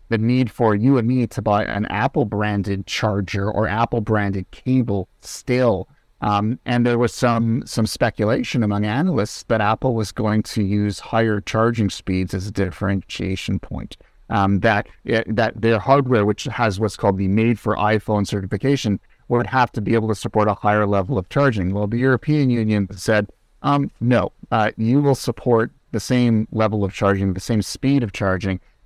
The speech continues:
as any other U S B C based technology. It's not enough for you to, uh, have a port that looks and, and acts like U S B C. It's gotta support high-speed charging to stop charging people extra for proprietary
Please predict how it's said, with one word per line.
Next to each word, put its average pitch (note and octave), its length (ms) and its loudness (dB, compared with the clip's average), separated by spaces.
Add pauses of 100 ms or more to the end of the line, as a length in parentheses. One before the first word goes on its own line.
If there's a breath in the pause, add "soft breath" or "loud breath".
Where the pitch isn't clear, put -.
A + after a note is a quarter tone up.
as A2 160 0
any A#2+ 240 2
other B2+ 240 2
U G2+ 240 0
S - 160 -4
B F#2 300 -4
C G2 360 -4
based F#2 300 -4
technology. G2 460 -4
It's - 220 -6
not C3+ 220 2
enough B2+ 300 0
for - 160 -4
you G2+ 160 0
to, F#2+ 180 0 (260 soft breath)
uh, G2+ 200 0 (120)
have A2+ 300 0 (180)
a A#2 120 0
port C#3+ 580 0
that G#2 240 0 (100)
looks C#3 440 -2
and, A2 320 0
and - 180 -2
acts A#2+ 300 -2
like G#2 160 0
U A2 120 0
S A2 140 0
B A2 140 -2
C. A2+ 280 -2 (220)
It's - 180 0
gotta G2+ 320 -2
support - 460 -4
high-speed G2+ 440 -4
charging G2 380 0
to A2 220 0
stop A2+ 560 -2
charging G#2+ 460 0
people G#2 340 -4
extra G2+ 460 -4
for G2 140 -4
proprietary F#2 680 -2